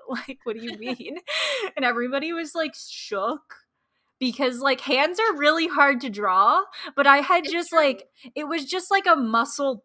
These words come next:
Speaker 1: n-, thing. Like, every
Speaker 2: Yeah.
Speaker 1: single class I was in, I was just drawing my left hand.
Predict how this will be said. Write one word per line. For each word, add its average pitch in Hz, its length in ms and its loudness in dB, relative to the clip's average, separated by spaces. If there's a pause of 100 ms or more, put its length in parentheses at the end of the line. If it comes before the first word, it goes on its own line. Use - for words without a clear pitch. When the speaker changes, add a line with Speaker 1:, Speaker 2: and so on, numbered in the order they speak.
(120)
Speaker 1:
n-, 214 220 -6 (180)
thing. 214 440 -4 (280)
Like, 226 380 0 (180)
every 294 320 2
Speaker 2:
Yeah. - 80 -4
Speaker 1:
single 349 260 -2
class 302 420 8
I 311 140 4
was 320 200 -8
in, 381 220 0 (180)
I 254 100 6
was 269 180 0
just 277 200 -8
drawing 233 320 0
my 254 120 -2
left 254 240 -4
hand. 262 300 -8